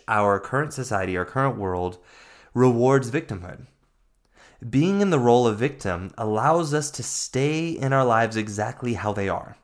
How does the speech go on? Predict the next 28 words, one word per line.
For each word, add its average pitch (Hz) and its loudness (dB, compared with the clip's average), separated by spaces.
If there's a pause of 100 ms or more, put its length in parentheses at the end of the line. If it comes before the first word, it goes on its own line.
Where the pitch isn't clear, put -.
(400)
and 117 -4
to 127 -2
blame 131 -2
external 135 -4
factors 92 -4 (240)
without 110 4
any 110 0
responsibility, 98 -4 (220)
or 110 -2
without 120 4
any 156 -2
expectation 131 -6
of 110 -8
us 110 -4
taking 117 -8
action 120 -6 (240)
in 120 -4
any 135 -2
area 123 2
of 120 -2
our 123 2
life 104 -2
where 107 0
we 117 -2
feel 120 -4
uncomfortable 101 -4
taking 101 -8
action. - -4